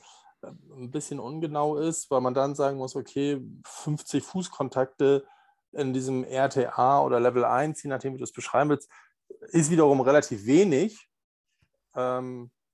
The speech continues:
da, da komme ich nicht weit. Fünfzig Sprünge oder fünfzig Landungen, ähm,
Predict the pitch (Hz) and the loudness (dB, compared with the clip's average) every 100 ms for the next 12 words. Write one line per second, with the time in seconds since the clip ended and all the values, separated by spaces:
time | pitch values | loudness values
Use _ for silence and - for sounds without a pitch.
0 | - 120 127 - 110 - - _ 113 113 | -16 -16 -18 -6 -4 -4 -10 _ -2 0
1 | - 143 127 113 - 101 101 131 - _ | 0 -2 -2 -4 -4 2 2 2 -4 _
2 | _ - - _ _ - - 156 160 - | _ -20 -20 _ _ -20 -2 0 0 -6
3 | - 135 - - - - - - - 120 | -4 -4 -4 -16 -16 -8 -8 -8 -4 2
4 | 143 175 190 208 208 117 110 104 - 123 | 4 4 4 2 0 -2 -2 -2 -6 -14
5 | - 113 - 104 113 151 147 147 156 160 | -12 -14 -4 0 0 -2 -2 -2 -2 -6
6 | 165 _ _ _ _ 127 127 127 127 127 | -10 _ _ _ _ 0 2 2 -2 -6
7 | 127 | -10